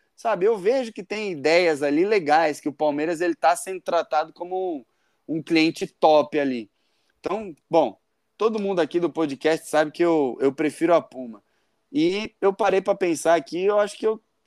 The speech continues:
quase todos os anos eu tenho uma camisa da Puma, hein? Dois mil e dezenove, sim. Vinte, acho que não. Vinte e um, sim. Vinte e dois, sim. Vinte e três, vinte e quatro. Acho que só vinte,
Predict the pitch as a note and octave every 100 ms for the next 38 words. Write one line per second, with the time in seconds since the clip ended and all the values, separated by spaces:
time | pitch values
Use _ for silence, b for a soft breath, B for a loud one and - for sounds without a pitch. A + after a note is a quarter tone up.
0 | - F#3+ C4 D4 D4+ A#3 - A#3 A#3 G#3
1 | G#3 G3 A3 A3 G#3+ A3 G#3+ G#3+ A3 G#3+
2 | A3 B3 A#3+ F#3 F3 D#3+ F3+ - _ _
3 | _ _ _ _ _ - - C#3+ D#3 C#3+
4 | E3 C3+ D#3 C#3 D3 F#3 F#3 D#3 - D#3+
5 | E3+ G#3 - _ _ _ _ _ _ _
6 | _ _ _ _ _ _ _ _ A#2 B2+
7 | F#3 G3+ D#3+ D#3 D3 C#3 - D#3 C#3 D3+
8 | F3+ A3+ _ _ _ _ _ A2+ C3+ E3+
9 | - D#3+ D#3+ F3 G3 - - E3+ G3 G3
10 | F3 - D3+ C#3+ F3 F3 - F#3 G#3 F#3
11 | E3 E3 - F#3+ G3 A3 - D#3 C3+ C3+
12 | B2+ - - D3 D#3+ E3+ G3 G3+ - G#3+